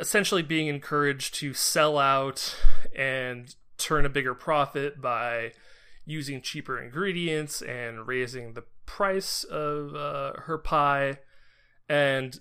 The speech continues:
it's pretty hard to escape the parallels here of David Lynch's well-documented struggles with movie studios and with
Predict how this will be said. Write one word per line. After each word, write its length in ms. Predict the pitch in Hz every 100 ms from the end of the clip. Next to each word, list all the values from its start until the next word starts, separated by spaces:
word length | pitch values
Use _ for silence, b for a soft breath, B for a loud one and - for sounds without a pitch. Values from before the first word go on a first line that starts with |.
| - -
it's 320 | 160 - -
pretty 320 | - 269 170
hard 340 | 147 147 139 -
to 600 | 143 131 127 123 123 - - - - - - - - - - - - - - - -
escape 520 | 196 - - 175 156 151
the 80 |
parallels 640 | 143 147 135 135 135 131 -
here 420 | 135 131 131 131
of 500 | 123 120 120 117 - b b b b b 139
David 300 | 151 139 131
Lynch's 400 | 131 - 131 127
well-documented 800 | 131 123 127 117 135 127 120 113
struggles 760 | - 135 123 123 123 120 120
with 520 | 120 117 113 - - - b b b b b b b -
movie 400 | 175 196 196 180
studios 840 | 165 - 180 170 151 151 143 143 139
and 200 | 127 131
with 240 | 120 -